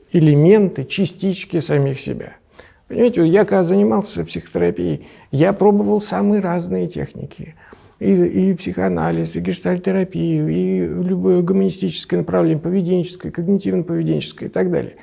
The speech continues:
И в каждом из них я искал что-то, что я чувствовал, что мне созвучно, что мне органично, там, и так далее.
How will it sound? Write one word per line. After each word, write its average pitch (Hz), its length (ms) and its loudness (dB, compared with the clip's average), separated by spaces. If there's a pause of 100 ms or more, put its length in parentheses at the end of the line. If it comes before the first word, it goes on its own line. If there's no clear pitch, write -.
(420)
И 202 100 2
в - 120 -4
каждом 196 420 4
из 165 140 0
них 254 240 0
я 185 180 4
искал 160 340 0
что-то, 208 480 -6
что - 220 0
я 147 220 4
чувствовал, 151 540 0
что - 180 -6
мне 143 200 0
созвучно, 170 680 -2
что 156 180 -6
мне 151 240 -4
органично, 143 760 -2
там, 69 220 -4
и 69 60 -2
так 69 220 -4
далее. 87 340 -2